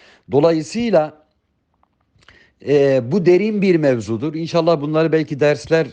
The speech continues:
Allah bize nasip ederse derslerde daha iyi öğreneceğiz. Dolayısıyla evlilik konusunda da birisi bir tercih yaparken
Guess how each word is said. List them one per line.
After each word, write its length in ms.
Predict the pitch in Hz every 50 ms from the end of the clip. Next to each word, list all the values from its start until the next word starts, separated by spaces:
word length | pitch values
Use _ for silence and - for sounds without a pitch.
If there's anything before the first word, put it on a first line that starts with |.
| - -
Allah 360 | - 113 127 139 156 156 135
bize 220 | 135 131 151 147
nasip 300 | 143 143 135 - 156 139
ederse 460 | 139 127 117 127 127 120 - 180 175 156
derslerde 600 | 143 135 - - - 135 139 139 131 160 139 123
daha 200 | 123 117 117 110
iyi 180 | 107 104 104
öğreneceğiz. 720 | 98 98 95 98 92 92 87 85 127 143 160 160 - - _ _ _ _ _ _ _ _ _ _ _ _ _ _ _ _ _ _ _ _ _ - - - 101
Dolayısıyla 680 | 95 160 160 165 165 160 156 - 190 208 202 185 175 170 -
evlilik 500 | - 143 147 139 139 156 165 180 190 -
konusunda 720 | - 185 180 156 147 131 - - 123 120 110 110 107 95
da 180 | 131 147 156 147 - _ _ _ _ _ _ _ _ _ -
birisi 460 | 110 139 202 214 208 185 131 175 160
bir 200 | 156 180 170 147
tercih 460 | - 160 147 143 139 135 170 175 139
yaparken 680 | 147 143 131 - - 147 143 131 - - 117 107 117 120